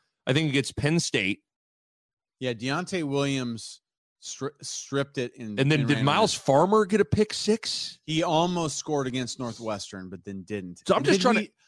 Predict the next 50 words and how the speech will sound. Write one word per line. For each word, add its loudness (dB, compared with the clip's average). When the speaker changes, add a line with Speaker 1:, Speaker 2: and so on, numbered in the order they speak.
Speaker 2:
I -6
don't -2
know, -4
did -6
we -2
not -4
get -8
in -4
that, -6
on -8
that -10
one -6
Speaker 1:
I 4
Speaker 2:
either? -4
Speaker 1:
can't, 0
I'm 2
just, -2
I 0
guess 2
when -2
I'm, 0
yeah, 4
we, 0
against 0
Northwestern, 2
no. 2
Speaker 2:
Yeah, -4
so -2
Speaker 1:
But 6
Speaker 2:
which, 2
I 4
Speaker 1:
so 6
Speaker 2:
mean, 4
like, 0
score. 4
Speaker 1:
Score. 2
And, 4
oh, 6
by 6
the 4
way, 6
Speaker 2:
<laughs> 4
Speaker 1:
you 2
lost 4
that 2
game 0
twenty-one 2
to 2
thirteen. -2
Speaker 2:
Yeah. -18